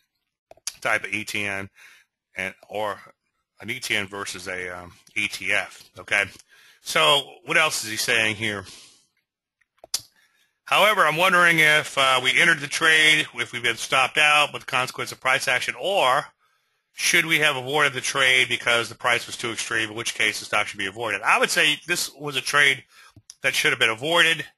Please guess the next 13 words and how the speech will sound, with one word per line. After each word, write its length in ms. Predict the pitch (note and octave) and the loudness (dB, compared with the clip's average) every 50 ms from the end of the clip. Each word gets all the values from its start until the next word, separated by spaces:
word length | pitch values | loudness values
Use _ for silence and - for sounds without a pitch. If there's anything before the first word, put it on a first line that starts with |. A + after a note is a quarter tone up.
| _ _ _ _ _ _ _ _ _ _ | _ _ _ _ _ _ _ _ _ _
but 100 | - C#3+ | -2 -2
if 140 | D3+ - - | 0 0 0
you 80 | E3 | -2
did 240 | D3 F#3 G#3 G#3 F3 | 2 2 2 2 2
take 260 | - E3+ E3+ D#3+ - | 0 0 0 0 0
this 220 | - C#3+ C3+ - - | 0 0 0 -2 -2
trade, 540 | - - D3 C#3+ C3+ C3+ C3+ C3+ C3+ C3+ - - _ _ _ _ _ _ _ - - _ _ _ _ _ _ _ _ _ _ _ _ _ | -4 -2 2 2 4 4 4 2 0 -2 -8 -20 _ _ _ _ _ _ _ -20 -20 _ _ _ _ _ _ _ _ _ _ _ _ _
then 340 | A#2+ B2+ D#3+ F3 E3+ D#3+ D#3+ | -4 0 2 2 2 2 2
you 140 | D#3 D#3 | 0 0
would 120 | C#3+ C3+ - | -2 -4 -6
still 240 | - - G3+ F3+ D3+ | -4 -2 0 0 0
be 120 | C#3+ B2+ | -2 -2
long 640 | B2 D3+ F3+ F3 E3+ D3+ C#3 C3 B2 B2+ C3 A#2+ | 0 0 2 4 4 4 4 2 0 -2 -4 -6